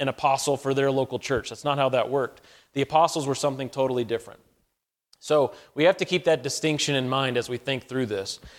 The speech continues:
But let's go ahead and turn there. It's First Timothy chapter three. This is where we have a, um,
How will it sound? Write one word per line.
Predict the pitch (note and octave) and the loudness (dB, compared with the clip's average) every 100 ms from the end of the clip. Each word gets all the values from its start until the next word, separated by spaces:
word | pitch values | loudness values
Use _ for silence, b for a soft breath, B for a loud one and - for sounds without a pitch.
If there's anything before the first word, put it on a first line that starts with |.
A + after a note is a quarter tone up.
| B | B
But | E3 | 4
let's | B3+ - | 6 8
go | B3 | 8
ahead | G3 | 8
and | E3+ | 4
turn | D3 G3 F3+ | 0 2 2
there. | C3+ C3+ | 2 0
It's | C#3+ | 0
First | - A3 - | 2 2 2
Timothy | G3+ G3+ G3 E3+ | 0 0 0 -2
chapter | - F3 E3+ D#3 | 2 2 2 -6
three. | - D3 C3 A#2+ E3 B B B B | -2 2 2 2 -2 B B B B
This | F3+ A#3 | 4 4
is | F3+ | 6
where | F#3+ F3+ | 8 8
we | E3+ D3+ C#3 - _ | 8 6 4 -2 _
have | - D3+ C#3+ | 4 4 6
a, | C3+ B2+ | 6 8
um, | B2 A#2+ A#2 | 6 6 2